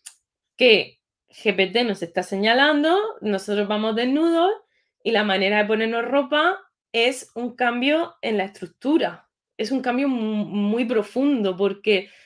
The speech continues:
requeriría, desde mi punto de vista, dar más peso a la defensa. Porque es donde ellos pueden demostrar sus competencias, ¿vale? Cada universidad lo tiene estructurado de una manera. La defensa tiene que ser,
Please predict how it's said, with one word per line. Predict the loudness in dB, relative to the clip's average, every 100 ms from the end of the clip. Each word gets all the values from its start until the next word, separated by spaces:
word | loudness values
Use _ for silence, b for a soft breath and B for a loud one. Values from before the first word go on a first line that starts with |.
| b
requeriría, | -4 -2 2 2 2 0 0 0 -4 _ _ _ _
desde | -4 0 2
mi | 0
punto | 0 0 2
de | 2
vista, | 0 -4 0
dar | 0
más | -2 -6
peso | -8 -6
a |
la | -4 -4
defensa. | -4 -6 -6 -8 -14 _ _ _ _ _ _ _ _ _ _ _ _ _ -20 _
Porque | -4 0
es | 2
donde | 2 2
ellos | 0 -2
pueden | 0 0 0
demostrar | -2 -4 -4 -6
sus | -4 -8
competencias, | -6 -6 -6 -4 -4 -6 -12 -16 -16 _
¿vale? | -4 -2 0
Cada | 0 0
universidad | -2 -2 -2 -2
lo |
tiene | -2 -6
estructurado | -8 -12 -6 -4 -4
de |
una | -4 -2
manera. | -2 -2 -4 -8 b b b b b -2
La | 0
defensa | 0 0 -2 -2 -4 -4
tiene | -4 -4
que | -4
ser, | -4 -2 -2 -2 -8